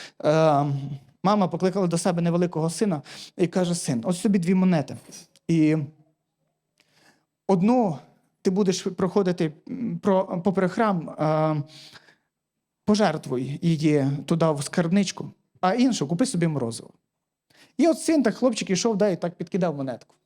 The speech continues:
Підкидав її, підкидав. І вона так випала раз і впала в каналізацію. І він стояв над нею, так дивився і каже: «Бог, я втратив твою монетку».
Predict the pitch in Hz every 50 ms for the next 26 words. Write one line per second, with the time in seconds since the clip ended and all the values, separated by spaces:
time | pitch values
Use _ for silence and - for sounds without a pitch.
0 | _ _ _ _ _ _ _ _ _ _ _ _ - - - 165 175 240 262 233
1 | 208 190 175 170 165 160 - _ _ _ _ - 175 - - 185 180 220 226 226
2 | 220 - - - - - _ _ _ 277 302 320 262 277 311 302 247 269 190 190
3 | 202 381 381 - 294 262 247 247 262 254 233 - - - 269 269 262 220 180 175
4 | - - 277 269 262 247 226 214 196 190 190 185 175 - 202 185 175 160 139 123
5 | 113 107 - - - - _ _ _ _ _ _ _ _ _ _ _ _ _ _
6 | _ _ _ _ _ _ _ _ _ _ _ _ _ 214 247 254 208 - - 247
7 | 247 262 247 233 196 175 170 170 170 170 151 143 139 170 160 165 190 196 220 226
8 | 196 - - - 165 - - 170 160 156 143 139 - - _ _ _ _ _ -
9 | 156 151 175 151 123 - - - _ _ _ _ _ _ _ _ _ _ _ _
10 | 302 311 226 180 175 - 190 156 135 143 127 - - 123 120 117 117 117 113 110
11 | 113 - - -